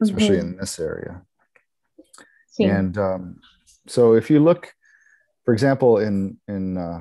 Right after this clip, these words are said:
Speaker 1: Tokay's work, he filters those out. You know, he po-, he applies a, uh, a region of fall speed, like you said in your thesis, that's about a hundred and fifty percent or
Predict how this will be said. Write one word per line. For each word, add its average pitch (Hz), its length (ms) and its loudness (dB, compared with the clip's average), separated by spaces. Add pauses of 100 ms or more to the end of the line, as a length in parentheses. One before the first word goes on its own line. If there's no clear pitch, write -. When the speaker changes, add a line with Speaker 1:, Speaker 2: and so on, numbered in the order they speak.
Speaker 1:
Tokay's 123 500 0
work, 90 360 -2 (680)
he 131 380 0
filters 123 600 -2
those 101 220 -2
out. 92 380 -10 (800)
You 92 80 -8
know, 92 60 -4
he 110 140 -2
po-, 117 280 0
he 117 120 2
applies 104 520 0
a, 90 340 -4
uh, 87 340 -8 (1160)
a 92 100 -4
region 101 680 0 (680)
of 95 140 -6
fall 104 240 0
speed, 95 540 -4 (320)
like 95 160 -4
you 104 80 0
said 104 240 2
in 98 120 0
your 87 120 -4
thesis, 90 540 -6
that's 87 260 -10
about 90 240 0
a 87 80 -2
hundred 95 260 -2
and 87 100 -8
fifty 92 280 -6
percent 85 640 -8
or 82 160 -8